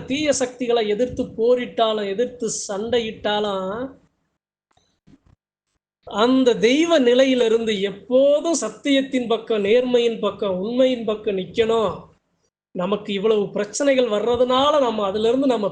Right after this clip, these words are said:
பின்வாங்கிடக்கூடாது. நம்ம சாமி வர்றதுனால தானே நமக்கு இவ்வளவு பிரச்சனை, இவ்வளவு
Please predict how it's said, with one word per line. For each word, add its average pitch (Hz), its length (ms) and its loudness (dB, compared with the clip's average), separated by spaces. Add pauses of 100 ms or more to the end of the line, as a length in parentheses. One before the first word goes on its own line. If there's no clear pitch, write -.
பின்வாங்கிடக்கூடாது. 214 1080 0 (680)
நம்ம 185 260 -6
சாமி 233 480 0
வர்றதுனால 240 640 2
தானே 269 200 2
நமக்கு 240 320 0
இவ்வளவு 202 260 -4
பிரச்சனை, 202 420 -4 (240)
இவ்வளவு 190 300 -4